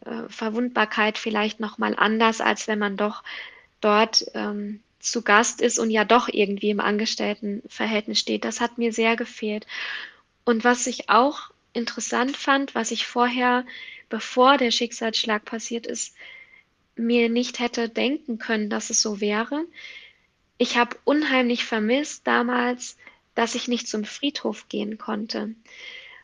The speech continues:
Also heute spielt der Friedhof für mich keine wichtige Rolle. Also ich weiß mittlerweile, dass mein Bruder da, wo er ist, gut aufgehoben ist. Dafür brauche ich nicht den Friedhof. Aber damals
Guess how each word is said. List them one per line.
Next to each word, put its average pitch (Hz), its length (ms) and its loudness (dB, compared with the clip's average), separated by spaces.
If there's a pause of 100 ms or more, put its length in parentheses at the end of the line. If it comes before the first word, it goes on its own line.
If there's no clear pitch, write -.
Also 233 320 0
heute 285 360 4
spielt 233 340 -2
der 220 120 2
Friedhof 285 540 0
für 254 200 -4
mich 254 440 -2 (720)
keine 240 560 4
wichtige 214 420 -4
Rolle. 208 500 -2
Also 220 200 -2
ich 233 240 -4
weiß 226 360 4
mittlerweile, 220 580 0
dass 208 220 -6
mein 214 160 -4
Bruder 214 520 0 (760)
da, 220 220 6
wo 220 60 4
er 208 140 4
ist, 220 160 -4
gut - 200 -6
aufgehoben 220 540 2
ist. 220 160 -8
Dafür 220 220 -2
brauche 233 360 2
ich 240 120 -4
nicht 233 180 -4
den 214 140 -6
Friedhof. 240 440 -8
Aber 220 260 -4
damals 247 720 0